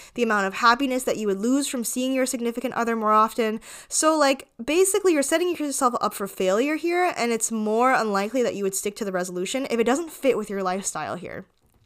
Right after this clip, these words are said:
Like, the goal on paper might be nice for Sally, who's,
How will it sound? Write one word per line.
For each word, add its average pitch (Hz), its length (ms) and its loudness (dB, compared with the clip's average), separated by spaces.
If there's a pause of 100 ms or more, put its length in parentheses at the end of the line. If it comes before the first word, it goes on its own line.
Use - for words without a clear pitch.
(200)
Like, 285 140 -4
the 240 60 0
goal 370 200 4
on 415 100 2
paper 370 240 2
might 302 160 -2
be 285 80 -2
nice 240 200 -4
for 202 100 -6
Sally, 254 580 4 (220)
who's, 226 460 -2